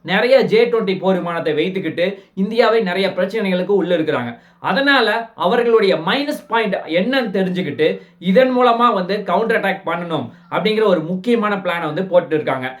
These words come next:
அதற்கு இந்த ரெட் ஃபிளாக் எக்ஸர்சைஸ் வந்து நிறைய உதவியாக இருக்கும் அப்படின்னு சொல்லி சொல்லப்படுகிறது. ஆக்சுவலா அமெரிக்காவிடம் already எஃப் ட்வென்டி டூ, எஃப் தேர்ட்டி ஃபைவ் அப்படின்னு சொல்லப்படக்கூடிய ஐந்தாம் தலைமுறை போர் விமானம் இருக்கு. அது மட்டும் இல்லாம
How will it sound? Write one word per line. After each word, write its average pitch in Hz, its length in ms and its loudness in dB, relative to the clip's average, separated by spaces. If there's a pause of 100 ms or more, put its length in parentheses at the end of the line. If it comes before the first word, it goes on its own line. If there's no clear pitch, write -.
(160)
அதற்கு 233 440 2
இந்த 233 160 0
ரெட் 208 240 -2
ஃபிளாக் 233 300 0
எக்ஸர்சைஸ் 190 340 -4
வந்து 165 520 -4
நிறைய 233 300 2
உதவியாக 220 500 2
இருக்கும் 190 320 0
அப்படின்னு 151 320 -2
சொல்லி 147 40 -8
சொல்லப்படுகிறது. 127 720 -6 (220)
ஆக்சுவலா 185 580 0 (340)
அமெரிக்காவிடம் 185 920 0
already 180 680 0 (120)
எஃப் 226 360 0
ட்வென்டி 190 340 2
டூ, 160 300 -2 (120)
எஃப் 202 280 0 (100)
தேர்ட்டி 202 280 2
ஃபைவ் 214 160 -2
அப்படின்னு 175 300 -4
சொல்லப்படக்கூடிய 147 760 -2 (160)
ஐந்தாம் 285 460 -2
தலைமுறை 185 380 2
போர் 180 200 0
விமானம் 156 340 -2
இருக்கு. 151 480 -2 (100)
அது 220 220 4
மட்டும் 233 240 0
இல்லாம 160 400 0